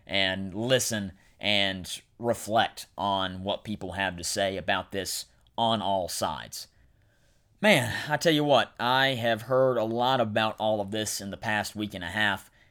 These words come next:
and I personally need a little bit of a break just for at least a day or two before we gear up for what I'm sure will be another, uh, potentially protest-heavy N F L weekend.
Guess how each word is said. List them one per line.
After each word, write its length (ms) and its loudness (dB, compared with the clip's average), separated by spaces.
and 260 0
I 140 6
personally 640 4
need 180 0
a 60 2
little 260 2
bit 300 2
of 140 -4
a 40 -2
break 380 2
just 240 -4
for 160 -4
at 80 -2
least 220 0
a 20 -8
day 240 6
or 80 2
two 380 -4
before 220 -4
we 100 0
gear 320 0
up 220 2
for 120 -4
what 140 2
I'm 140 0
sure 240 -2
will 100 -4
be 160 -4
another, 560 0
uh, 220 2
potentially 460 0
protest-heavy 1040 2
N 180 -2
F 180 0
L 280 4
weekend. 640 -4